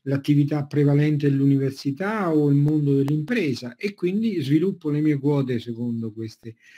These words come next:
caratteristiche". Poi però c'è un risultato conclusivo che viene valutato.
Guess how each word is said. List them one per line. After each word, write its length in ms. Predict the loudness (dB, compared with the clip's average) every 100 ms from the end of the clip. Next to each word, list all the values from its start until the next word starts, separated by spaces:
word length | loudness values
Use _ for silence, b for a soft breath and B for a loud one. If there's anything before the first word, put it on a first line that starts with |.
| B
caratteristiche". 840 | -8 -6 -6 -8 -8 -8 -6 -6 -4
Poi 240 | -2 0
però 240 | 0 -2
c'è 300 | -6 -4 -2
un 320 | 0 0 0 0
risultato 680 | -2 -4 -8 -8 -6 -2 0
conclusivo 760 | 0 -2 -4 -4 -2 -2 -2
che 140 | -2
viene 300 | 0 0 0
valutato. 640 | -2 -4 -10 -14 -20 _